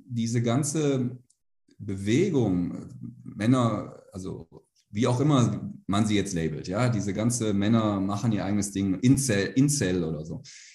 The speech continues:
die haben ja grundsätzlich schon, erkennen die schon grundlegende Geschlechterdynamiken, insbesondere in der Beziehung zwischen Geschlechtern, die durchaus, ähm, äh, richtig sind, die durchaus da sind.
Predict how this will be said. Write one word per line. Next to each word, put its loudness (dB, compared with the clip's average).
die 2
haben 2
ja 0
grundsätzlich 0
schon, -2
erkennen -2
die 0
schon 0
grundlegende 0
Geschlechterdynamiken, 0
insbesondere 0
in 4
der 4
Beziehung 0
zwischen 0
Geschlechtern, -4
die 2
durchaus, 2
ähm, 6
äh, -4
richtig 0
sind, -4
die -4
durchaus -2
da -2
sind. -6